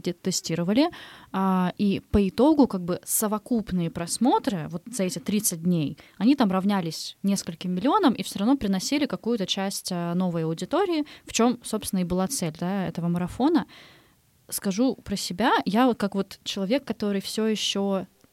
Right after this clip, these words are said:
балансирует между не то чтобы важностью ведения блога, но я всё ещё пытаюсь нащупать тот формат, который мне будет комфортен и который не будет вызывать у меня закатывание глаз, типа, «Господи,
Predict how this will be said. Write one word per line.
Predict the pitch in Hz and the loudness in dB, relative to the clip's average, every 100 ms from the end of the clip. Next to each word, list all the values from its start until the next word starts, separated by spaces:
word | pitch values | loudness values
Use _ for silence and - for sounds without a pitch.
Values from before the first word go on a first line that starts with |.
| _ - | _ -6
балансирует | 190 208 202 190 - 294 339 220 185 | 0 2 2 0 0 2 6 4 4
между | 196 202 196 - 190 185 175 - _ | 2 2 0 -2 0 0 -2 -8 _
не | 208 196 | 2 2
то | 214 | 2
чтобы | 240 - 190 196 190 - _ _ - | 0 0 0 2 0 -4 _ _ -12
важностью | 170 208 320 302 240 - 180 | 0 2 6 6 4 2 -4
ведения | 185 185 180 170 | -2 0 0 0
блога, | 170 262 440 262 185 | 0 2 4 2 0
но | 180 | 0
я | 190 | 0
всё | - 220 | 0 0
ещё | 233 - | 0 -2
пытаюсь | - 202 185 | -2 -2 -2
нащупать | 180 - 269 269 196 - - - | -4 -4 -2 0 -2 -4 -16 -4
тот | 220 220 - | 2 2 0
формат, | - 175 185 277 - | -2 0 4 2 2
который | - 190 226 254 208 - | -2 0 2 4 2 2
мне | 202 196 226 208 | 2 4 4 4
будет | 202 196 180 | 2 -2 -4
комфортен | 185 170 294 440 - 202 | -6 -2 2 2 2 0
и | 185 | 0
который | 202 208 196 | -4 0 0
не | 190 | 0
будет | 254 269 196 | 0 0 -2
вызывать | 185 190 233 | -2 0 0
у | 196 | 0
меня | 190 196 | 0 0
закатывание | 180 180 180 165 165 156 | 0 -2 -2 -2 0 0
глаз, | 156 180 233 254 | 0 2 2 2
типа, | - 170 | -2 -4
«Господи, | 160 170 185 185 175 - 165 196 | -4 -2 4 4 4 0 -4 -6